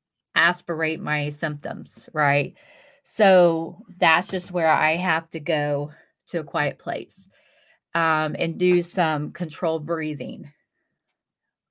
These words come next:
You just, kinda like meditation. Usually meditation helps me a lot. Um, or I pray and ask,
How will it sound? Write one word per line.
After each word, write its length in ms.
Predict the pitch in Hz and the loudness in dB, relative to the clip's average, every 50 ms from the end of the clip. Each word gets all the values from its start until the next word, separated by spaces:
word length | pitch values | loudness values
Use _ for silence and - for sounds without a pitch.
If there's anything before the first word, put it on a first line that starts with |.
| _ _ _ _ _ _ _ _ _ _ _ _ _ _ _ _ _ _ _ | _ _ _ _ _ _ _ _ _ _ _ _ _ _ _ _ _ _ _
You 160 | - 156 151 | -14 -12 -10
just, 540 | 147 151 147 143 147 - - - - _ _ _ _ _ _ _ _ - | -8 -8 -8 -8 -8 -12 -16 -20 -20 _ _ _ _ _ _ _ _ 0
kinda 220 | - 226 233 226 | 2 4 4 4
like 200 | 214 202 185 - | 4 2 0 0
meditation. 920 | 175 165 165 151 147 147 151 160 143 147 - - - 135 107 - 135 139 - _ _ _ _ | -2 -2 -2 -2 -2 -4 -4 -6 -6 -6 -6 -10 -10 -12 -12 -12 -14 -16 -20 _ _ _ _
Usually 360 | - 185 190 190 196 208 190 | -4 -2 -2 0 0 0 0
meditation 680 | 180 175 160 151 156 151 - 175 156 147 147 - 156 | 2 2 2 0 0 -2 -4 -4 -4 -4 -4 -6 -6
helps 320 | 147 147 143 143 147 - - | -4 -4 -4 -4 -4 -8 -8
me 80 | 147 147 | -6 -6
a 60 | 139 | -4
lot. 420 | 135 139 135 131 143 143 - - - _ _ _ _ _ _ _ _ _ _ _ _ _ - | -4 -4 -4 -4 -4 -4 -6 -8 -12 _ _ _ _ _ _ _ _ _ _ _ _ _ -6
Um, 460 | - 165 160 151 151 151 151 147 147 147 | -4 -2 -2 0 -2 -2 -4 -4 -6 -6
or 280 | 156 170 165 165 170 | -4 -2 0 2 2
I 120 | 165 165 156 | 2 2 0
pray 380 | 151 - _ - 156 151 147 | -2 -4 _ 0 2 2 2
and 80 | 143 135 | 0 0
ask, 400 | - 135 135 135 143 - - _ | 0 -2 -2 -2 -6 -10 -16 _